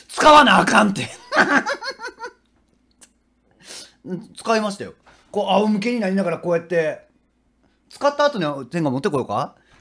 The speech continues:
ウィーンって、わーって。その話も後でするか。今日するかもしんねえ。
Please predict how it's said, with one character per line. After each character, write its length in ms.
ウ 60
ィ 800
ー 20
ン 20
っ 40
て、 180
わ 960
ー 60
っ 60
て。 120
そ 120
の 80
話 240
も 80
後 160
で 80
す 100
る 100
か。 220
今 80
日 80
す 60
る 80
か 80
も 80
し 120
ん 80
ね 240
え。 60